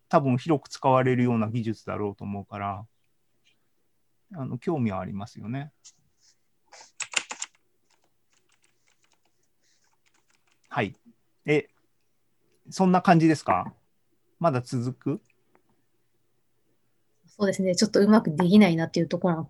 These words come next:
Speaker 2: 今回の結論ですね。
Speaker 1: はい、はい、はい。
Speaker 2: うん。
Speaker 1: オッケー。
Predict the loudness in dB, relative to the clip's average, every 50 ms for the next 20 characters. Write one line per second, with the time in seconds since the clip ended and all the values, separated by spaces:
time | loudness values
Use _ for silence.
0 | _ _ 0 2 2 2 0 -2 -2 -4 -6 -4 0 2 4 4 4 4 2 0
1 | -2 -4 -8 -8 -10 -18 -20 _ _ _ _ _ _ _ -20 -14 -8 -4 -4 -4
2 | -4 -6 -12 _ _ _ _ -8 -4 -4 -4 -4 -6 -10 _ _ -14 -6 -4 -4
3 | -4 -4 -6 -14 _ _ _ -20 -20 -20 -20 _ _ _ _ _ _ _ _ _
4 | _ _ _ _ _ _ _ _ _ _ _ _ _ _ -20 -20 -20 _ _ _
5 | _ _ _ _ _ _ _ _ _ _ _ _ _ -10 -8 -8 -10 -14 -18 _
6 | _ -20 -14 -10 -8 -8 -8